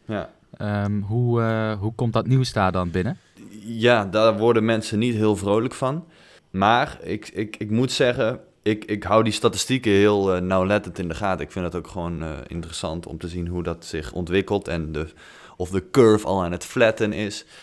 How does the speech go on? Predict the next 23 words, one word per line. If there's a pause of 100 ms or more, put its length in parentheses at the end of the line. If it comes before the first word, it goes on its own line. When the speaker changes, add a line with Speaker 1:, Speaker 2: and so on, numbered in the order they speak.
(320)
Speaker 1:
Maar
zo,
maar
die
statistieken
kan
je
eigenlijk
op,
op
heel
veel
manieren
interpreteren.
Ik,
ik
geef
je
heel
even
een
voorbeeld
van